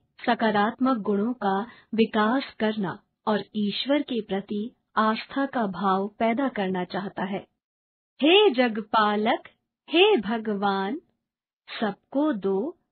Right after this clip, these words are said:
सच्चा शुभ ज्ञान। हाथ जोड़ हम करें प्रणाम, करें तुम्हारा ही गुणगान। कभी किसी से झूठ न बोले, पहले सोचें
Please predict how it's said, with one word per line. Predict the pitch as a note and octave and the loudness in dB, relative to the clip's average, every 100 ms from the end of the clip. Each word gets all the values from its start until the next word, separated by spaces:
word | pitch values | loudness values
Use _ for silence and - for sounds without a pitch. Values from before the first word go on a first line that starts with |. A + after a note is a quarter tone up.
| - | -20
सच्चा | - B3+ - _ B3+ B3 G4+ | 0 0 0 _ 2 2 2
शुभ | - D#4+ G#3+ | -2 -2 -2
ज्ञान। | G3 A3 G3 F3+ G#3 _ _ _ _ _ _ _ _ _ | -2 -2 -2 -4 -10 _ _ _ _ _ _ _ _ _
हाथ | - D4+ G4+ G4+ F4 | 6 8 8 4 -2
जोड़ | B3 D4+ D#4 D4+ | 0 2 2 2
हम | A3 D4 D#4+ | 0 0 -2
करें | - B3 A3+ C#4 F#4 | -2 0 2 2 0
प्रणाम, | F4+ A3 G3+ B3 C#4+ G3+ D#4+ _ _ _ _ _ _ | 0 -2 0 0 -2 -4 -8 _ _ _ _ _ _
करें | A#3 G#3 G#3 D#4 - | -2 0 0 -2 -2
तुम्हारा | A3+ G3+ G3 G3+ G3+ G3+ G3 | -4 -2 -2 0 0 0 -2
ही | F#3+ C4 F#4+ | -2 0 2
गुणगान। | E4 C4+ G#3 G#3+ G3 F#3 F3 _ _ _ _ _ _ _ _ _ _ _ | 2 -2 -2 -2 -2 -4 -8 _ _ _ _ _ _ _ _ _ _ _
कभी | D4+ C4+ F4 G#4 | 4 6 6 6
किसी | G4+ E4 D4+ D#4 D#4 | 4 -2 -2 0 0
से | D4+ E4+ E4 C4+ | 0 0 0 -2
झूठ | A3 A#3+ C4 F#4 - C#4 | -4 -2 2 2 0 -2
न | A3+ F#3+ | 0 0
बोले, | G3 B3 D#4 G#3 G3 D#4 _ _ _ _ _ - | 0 0 2 0 -2 -6 _ _ _ _ _ -4
पहले | G#3 G3+ G3+ A3+ F4 | -2 0 0 0 -2
सोचें | - A3+ F#3+ F#3 - D4+ E4+ C4 | -4 -4 -2 -4 -4 0 0 -2